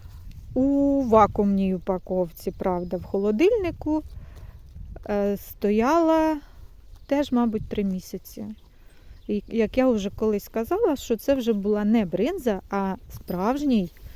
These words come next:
дуже смачний сир, витриманий три місяці.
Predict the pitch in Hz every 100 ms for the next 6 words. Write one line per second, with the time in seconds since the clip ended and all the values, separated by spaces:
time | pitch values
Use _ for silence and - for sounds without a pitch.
0 | - - 208 220 247 - 180 - 196 208
1 | 214 - - - - 190 175 - - -
2 | - - - 170 208 285 269 254 247 240
3 | 233 - - 202 175 - - -